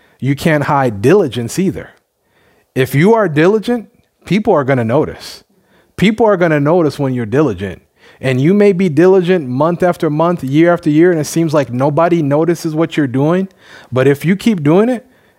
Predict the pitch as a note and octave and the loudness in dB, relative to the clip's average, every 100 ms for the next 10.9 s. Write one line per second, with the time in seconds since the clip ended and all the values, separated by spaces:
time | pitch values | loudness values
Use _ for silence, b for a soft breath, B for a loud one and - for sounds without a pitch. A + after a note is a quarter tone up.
0 | b F3+ A#3+ - - A#3 B3 C#4+ B3 F#3+ | b -2 -2 -4 -4 -2 0 0 2 2
1 | F#3 C4+ - A2 E2 _ b b b C#3 | 2 0 -2 -8 -12 _ b b b -2
2 | D3+ D3+ E3 G#3 F#3+ F#3+ F#3+ F#3+ F#3 D#3+ | -2 0 0 2 2 2 2 2 2 2
3 | F#3 E3+ C3+ E3+ G#3+ D#3+ C3+ - D3+ F#3 | 0 0 0 0 0 0 -2 -4 -2 0
4 | G3+ G3+ G3+ - F#3 A3+ G#3 F3+ - D4+ | 2 2 0 -2 -2 -2 -4 -6 -2 -2
5 | A3 F3 E3+ C3 D3 F#3+ G3 C#3+ A#2 F3 | -2 -2 0 0 2 2 2 0 0 0
6 | F#3 - F#3+ D#3+ C#3 A#2 E3 D4+ D4+ b | -2 0 0 2 0 2 2 0 -6 b
7 | b b b A3+ B3 G3+ F3 B3+ G#3 C3 | b b b -2 2 2 2 2 2 2
8 | G#2+ - G#2 - B3+ A3 - F3 G3+ F3+ | -2 -6 -6 -4 -2 -2 -2 0 0 0
9 | D#3+ F3 F#3+ C#4 E3 C#3+ E3+ - - - | -2 -4 -4 -8 -10 -8 -8 -10 -12 -12
10 | D#3+ F3 D#3+ C#3 D#3+ D#3+ D#3+ F2 | -4 -2 -2 -4 -6 -2 -2 -4